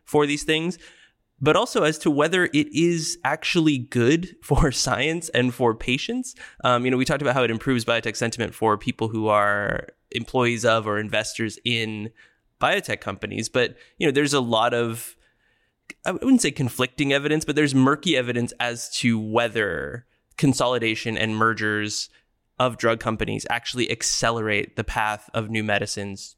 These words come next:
to the market. So while this is all, a-, as Adam, as you mentioned, a, a wonderful time for bankers, um, we'll see whether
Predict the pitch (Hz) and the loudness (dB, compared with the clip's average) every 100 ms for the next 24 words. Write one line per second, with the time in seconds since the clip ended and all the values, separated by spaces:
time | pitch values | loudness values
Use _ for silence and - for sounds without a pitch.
0 | - - 127 107 104 - - - - 123 | -6 0 2 2 0 -2 -4 -8 -2 0
1 | 120 123 127 131 131 127 123 120 - _ | 2 0 -2 0 2 2 2 0 -6 _
2 | _ _ 131 104 123 110 123 120 110 120 | _ _ 0 0 0 0 0 -2 -2 0
3 | 117 113 113 110 113 151 139 117 113 104 | 0 0 0 0 0 0 -2 -2 -2 -2
4 | 101 101 101 101 104 101 - - _ 110 | -2 -2 -2 -2 -4 -4 -12 -20 _ -2
5 | 107 101 101 - _ 131 147 156 - 175 | 0 -2 -6 -12 _ 2 4 4 0 0
6 | 160 - - - _ _ - 123 117 107 | -2 -4 -16 -20 _ _ -2 0 0 -2
7 | 95 85 | -4 -8